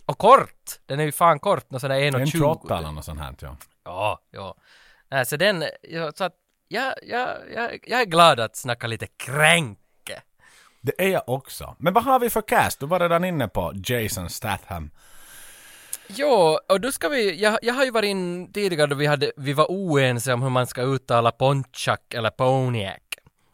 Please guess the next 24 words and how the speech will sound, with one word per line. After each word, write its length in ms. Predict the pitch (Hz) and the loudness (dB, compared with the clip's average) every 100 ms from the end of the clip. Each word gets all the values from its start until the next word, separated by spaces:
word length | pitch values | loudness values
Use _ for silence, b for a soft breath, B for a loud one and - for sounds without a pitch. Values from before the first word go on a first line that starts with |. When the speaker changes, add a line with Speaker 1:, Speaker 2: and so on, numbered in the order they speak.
| - | -16
Speaker 1:
Så 160 | - | -4
Speaker 2:
Mhm. 100 | 131 139 | 2 6
Speaker 1:
jag, 280 | 139 135 131 | 8 6 4
jag 100 | 139 | 0
gick 180 | 151 - | -2 -4
tillbaka 420 | 135 160 202 175 | 0 2 2 -2
till 120 | 143 | -4
den 140 | 127 120 | -2 0
samma 360 | 147 156 139 | 0 2 0
gamla 340 | 110 123 120 113 | 0 0 2 0
mannen 440 | 110 127 127 110 | 2 0 0 -4
som 260 | 98 101 101 | -6 -8 -8
lärde 500 | 107 117 143 127 104 | -2 4 4 4 -2
mig 180 | 95 92 | -8 -12
det 80 | |
här 140 | 90 95 | -12 -12
på, 260 | 101 92 | -10 -12
på 160 | - 95 | -10 -8
YouTube, 580 | 95 196 - 233 156 139 - - | -4 -4 0 0 0 -2 -12 -16
<laughs> 240 | - - | -20 -2
hur 100 | 175 | 0
man 200 | 139 143 | 4 4
uttalar 440 | 165 - 120 127 | 2 2 0 2
Ponchak. 720 | 110 139 196 - 202 - - | 2 0 0 0 2 2 -2